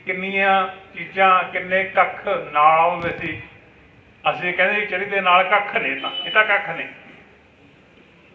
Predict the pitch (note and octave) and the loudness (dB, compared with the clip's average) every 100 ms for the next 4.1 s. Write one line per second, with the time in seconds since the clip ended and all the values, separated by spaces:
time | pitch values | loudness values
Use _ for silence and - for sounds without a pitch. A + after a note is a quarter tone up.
0 | - - - C#3+ F3+ F#3+ F#3+ G3 G3+ F#3 | -20 -20 -14 -4 -4 -4 -6 -2 2 4
1 | G3 F#3 - - - - - _ _ _ | 4 2 -4 -14 -20 -20 -20 _ _ _
2 | _ _ _ _ _ _ - D3 D#3 E3+ | _ _ _ _ _ _ -8 2 4 6
3 | F3 E3 E3+ E3+ F3+ F3 E3+ F3 E3+ F3+ | 4 4 0 2 4 2 -2 -2 0 2